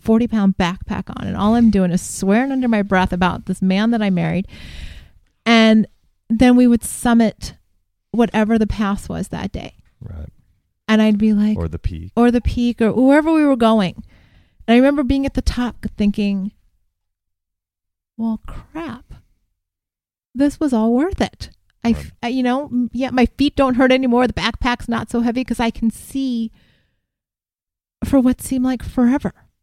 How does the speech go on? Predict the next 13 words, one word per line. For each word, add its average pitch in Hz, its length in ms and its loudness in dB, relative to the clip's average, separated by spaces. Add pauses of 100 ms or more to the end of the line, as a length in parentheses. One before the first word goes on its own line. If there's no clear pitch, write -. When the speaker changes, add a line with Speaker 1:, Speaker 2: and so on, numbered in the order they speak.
(220)
Speaker 2:
Mm-hmm. 82 300 -12 (600)
Speaker 1:
Because 254 280 0
we 254 120 2
pushed - 420 -2
through 269 380 2
the 247 80 -2
pain, 226 460 2
we 208 80 0
pushed - 360 -4
through 226 260 -2
the 233 80 0
heavy 226 240 -2
backpack, 226 640 -2